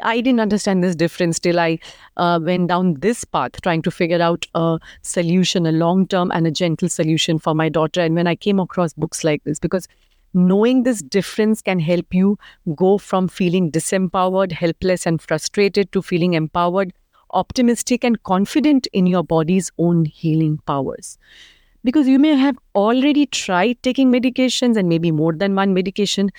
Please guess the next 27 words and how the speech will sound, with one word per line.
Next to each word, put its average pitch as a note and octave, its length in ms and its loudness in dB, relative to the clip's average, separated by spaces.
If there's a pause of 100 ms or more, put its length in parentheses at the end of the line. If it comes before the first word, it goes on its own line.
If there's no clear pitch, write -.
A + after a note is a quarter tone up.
(340)
and A3+ 220 0
it's - 240 -4
not F3 540 0
prevented E3+ 600 0
your E3 120 0
disease E3 440 -2
from D#3 300 -2
progressing. - 680 -6
So D#3 260 -4
you D#3+ 220 2
have E3 180 -2 (360)
maybe E3 220 0
now E3 200 0
more F3 180 2
than E3 240 0
one, G#3+ 260 0 (180)
uh, D#3+ 340 0 (160)
you E3 80 -2
know, E3 80 0
diagnosis. D#3 760 -4 (480)
And G#3+ 180 0
you G#3+ 80 4
may A3 280 2
have A3 360 -2
already, F#3 540 0 (420)
you F#3+ 140 -2
know F#3+ 220 -2